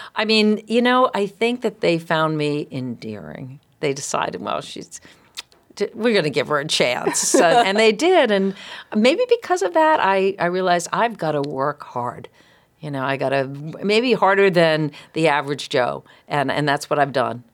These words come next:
Speaker 2: What do you
Speaker 1: I
Speaker 2: mean you, that you realized you had to work hard after
Speaker 1: Because
Speaker 2: that?
Speaker 1: I obviously didn't know what I was doing.
Speaker 2: Mm.
Speaker 1: So I wanted to prove to them that, um, uh,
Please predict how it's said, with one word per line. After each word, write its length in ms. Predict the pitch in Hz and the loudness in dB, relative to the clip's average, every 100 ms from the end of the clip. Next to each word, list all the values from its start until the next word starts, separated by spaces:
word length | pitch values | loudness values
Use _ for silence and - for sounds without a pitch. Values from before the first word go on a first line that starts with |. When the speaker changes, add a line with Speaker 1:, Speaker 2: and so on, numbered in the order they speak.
| _ - | _ 0
Speaker 2:
What 160 | 220 | 2
do 60 | 226 | 4
you 60 | 143 | 2
Speaker 1:
I 20 | |
Speaker 2:
mean 180 | 202 190 | 2 2
you, 260 | 180 160 | 0 -4
that 100 | 127 | -6
you 120 | 170 156 | -6 -4
realized 260 | 151 160 | -2 -2
you 60 | 165 | -4
had 80 | 151 | -4
to 60 | |
work 180 | 131 139 | -4 -6
hard 220 | 151 143 | -6 -6
after 200 | - - | -8 -2
Speaker 1:
Because 300 | 339 - 294 | 0 2 2
Speaker 2:
that? 80 | 226 | 2
Speaker 1:
I 40 | 202 | 0
obviously 200 | 214 220 | 0 0
didn't 160 | 185 180 | 2 4
know 80 | |
what 100 | 170 | 4
I 60 | 151 | 4
was 100 | 143 | 4
doing. 320 | 160 170 127 | 4 4 2
Speaker 2:
Mm. 240 | 170 190 165 | -4 -8 0
Speaker 1:
So 300 | 208 208 190 | 2 4 4
I 120 | 202 | 4
wanted 300 | 190 185 190 | 4 4 2
to 60 | |
prove 400 | 202 - 262 247 | 0 2 2 0
to 100 | - | -2
them 360 | 160 139 127 147 | 0 0 0 0
that, 220 | 147 143 | 0 2
um, 360 | 165 147 147 - | 2 2 0 -2
uh, 140 | 240 | -2